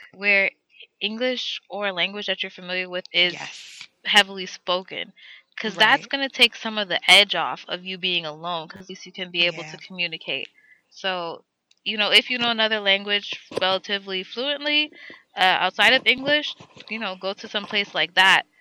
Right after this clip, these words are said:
Speaker 1: But, um, yeah, um, oh my gosh. <laughs> Um, be aware of your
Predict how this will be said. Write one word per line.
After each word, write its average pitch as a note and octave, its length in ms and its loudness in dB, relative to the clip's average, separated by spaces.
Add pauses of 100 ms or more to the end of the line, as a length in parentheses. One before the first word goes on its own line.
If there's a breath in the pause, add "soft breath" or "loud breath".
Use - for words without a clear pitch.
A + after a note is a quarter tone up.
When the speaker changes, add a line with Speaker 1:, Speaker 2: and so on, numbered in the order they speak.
(440 soft breath)
Speaker 1:
But, F#3 180 -4
um, F3 520 -4 (1300)
yeah, G#3 1040 4
um, G3+ 280 -12 (600 soft breath)
oh G#3 120 -4
my F3+ 180 0
gosh. F3+ 460 6 (360)
<laughs> F4+ 420 4 (640 loud breath)
Um, G#3+ 500 4 (240)
be C#4+ 360 8
aware G3+ 920 6
of F#3+ 600 0 (840)
your F#3+ 1080 -4